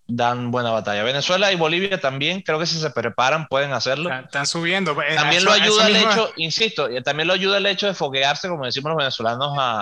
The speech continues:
Speaker 1: a jugar contra grandes equipos.
Speaker 2: Eso es lo que
Speaker 1: Y
Speaker 2: yo me
Speaker 1: así
Speaker 2: refiero,
Speaker 1: ya
Speaker 2: de
Speaker 1: no.
Speaker 2: que estamos en un momento donde el fútbol no hay, no hay un desbalance tan grande
Speaker 1: Pero tú
Speaker 2: en la
Speaker 1: dices
Speaker 2: mayoría de las selecciones,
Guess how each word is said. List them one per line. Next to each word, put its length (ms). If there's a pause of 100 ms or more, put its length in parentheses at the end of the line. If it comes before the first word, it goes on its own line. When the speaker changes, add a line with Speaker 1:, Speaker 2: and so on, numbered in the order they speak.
Speaker 1:
a 140
jugar 320
contra 240
grandes 320
equipos. 400 (720)
Speaker 2:
Eso 200
es 60
lo 80
que 80
Speaker 1:
Y 40
Speaker 2:
yo 80
me 60
Speaker 1:
así 100
Speaker 2:
refiero, 280
Speaker 1:
ya 60
Speaker 2:
de 60
Speaker 1:
no. 60
Speaker 2:
que 60
estamos 380
en 120
un 320
momento 480
donde 240
el 120
fútbol 520
no 140
hay, 340
no 140
hay 80
un 120
desbalance 760 (160)
tan 280
grande 520
Speaker 1:
Pero 260
tú 140 (100)
Speaker 2:
en 240
la 60
Speaker 1:
dices 120
Speaker 2:
mayoría 760
de 100
las 160
selecciones, 640